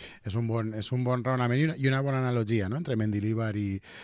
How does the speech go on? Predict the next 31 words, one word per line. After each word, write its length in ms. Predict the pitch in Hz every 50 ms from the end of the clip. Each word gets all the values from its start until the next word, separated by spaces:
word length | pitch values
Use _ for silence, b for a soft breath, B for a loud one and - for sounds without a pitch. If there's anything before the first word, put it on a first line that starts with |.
| B B B B _
i 360 | 127 113 110 107 104 107 107 101
De 100 | 107 104
La 80 | 95 95
Fuente. 340 | - - 107 107 117 135
Escolta, 300 | 175 139 - 180 175 196
Luis 160 | 175 156 120 131
Enrique 260 | 139 131 160 156 208
li 80 | 233
donava, 320 | 214 190 165 160 160 160 151 107
ja 80 | 110 107
ho 60 | 107
sabem, 280 | - - 120 117 127 131 139
molta 240 | 127 127 127 120 135
importància 520 | 131 117 123 120 107 123 127 120 - 131
a 20 | 120
l'estil 340 | 113 107 - - 113 107
del 140 | 104 107 104 98
joc, 280 | 117 127 131 131 -
a 80 | 117 113
la 100 | 110 107
possessió 380 | 104 107 98 98 101 85 113 110
de 60 | 113
la 100 | 113 110
pilota, 600 | - 107 104 110 117 120 104 123 127 127 131 123 B B B B B B B B B
a 200 | 113 104 101 101
la 120 | 101 101 101
triangulació, 760 | - 113 104 107 104 107 107 107 101 - - 120 120 123 127 120
al 80 | 117
joc 140 | 104 120 113
de 120 | 104 117
posició. 640 | 104 - 110 - - 107 - - 110 110 113 135 143